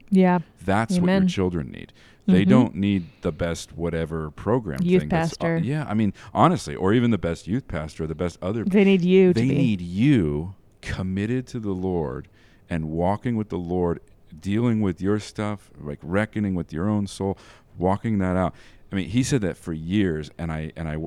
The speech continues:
Speaker 2: as I was watching people like, "Well, our grandkids are over here, my kids are over here, so we're gonna," you know, everyone would make all these moves for every other reason, and usually to do with young people.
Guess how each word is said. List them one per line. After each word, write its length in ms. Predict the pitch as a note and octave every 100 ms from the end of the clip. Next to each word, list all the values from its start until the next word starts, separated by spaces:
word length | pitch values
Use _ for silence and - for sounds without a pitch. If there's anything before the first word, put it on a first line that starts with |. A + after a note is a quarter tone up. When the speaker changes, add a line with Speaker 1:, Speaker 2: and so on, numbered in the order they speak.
| -
Speaker 2:
as 180 | E2+ E2
I 80 |
was 160 | D#2+ D2+
watching 400 | D#2 E2 - D#2
people 360 | - F2 - D#2
like, 180 | D2 D2+
"Well, 340 | G2 G#2 G2+ -
our 120 | F2+
grandkids 520 | E2+ F2 F#2 - E2+
are 80 | E2+
over 120 | E2
here, 320 | E2 E2+ E2 D2+
my 100 | D2+
kids 300 | - F2+ E2+
are 80 | E2+
over 120 | E2
here, 280 | E2 D#2+ D#2
so 140 | D#2
we're 120 | E2
gonna," 220 | E2+ E2 - - - -
you 100 | F2+
know, 140 | E2
everyone 380 | D2 G2+ A#2 F2+
would 100 | E2
make 220 | F2 F2+ F2
all 140 | F2+
these 220 | E2 D2
moves 380 | E2 G2 F#2+ -
for 200 | - - -
every 300 | F#2 G#2 G2+
other 200 | F2+ D#2+
reason, 440 | D#2+ D#2+ C2+ C2 D#2+ - -
and 160 | D#2+ D#2
usually 380 | F2+ A#2 A2+ G2+
to 80 |
do 160 | F#2 F#2+
with 140 | F2+ D#2+
young 200 | D#2+ E2+
people. 400 | D2+ - F2